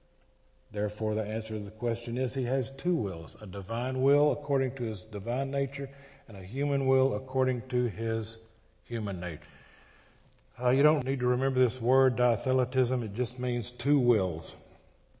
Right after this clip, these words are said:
And it was formally adopted as, uh, Orthodox doctrine at the Third Council of Constantinople into what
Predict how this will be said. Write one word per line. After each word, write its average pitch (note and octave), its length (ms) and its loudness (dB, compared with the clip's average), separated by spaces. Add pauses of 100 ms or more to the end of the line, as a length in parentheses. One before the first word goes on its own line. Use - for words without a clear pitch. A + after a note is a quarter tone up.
(1120)
And A2+ 80 -6
it C3+ 80 -2
was A2+ 160 -4
formally D3+ 480 6
adopted A#2 720 4
as, A2 500 -2 (360)
uh, G2 340 -10
Orthodox B2 540 0
doctrine C3 480 2
at A2+ 160 -4
the A2+ 40 -6
Third C3 360 2
Council C3 360 0
of G#2+ 120 -8
Constantinople B2 1080 -2
into G#2+ 280 -4
what G#2+ 260 -2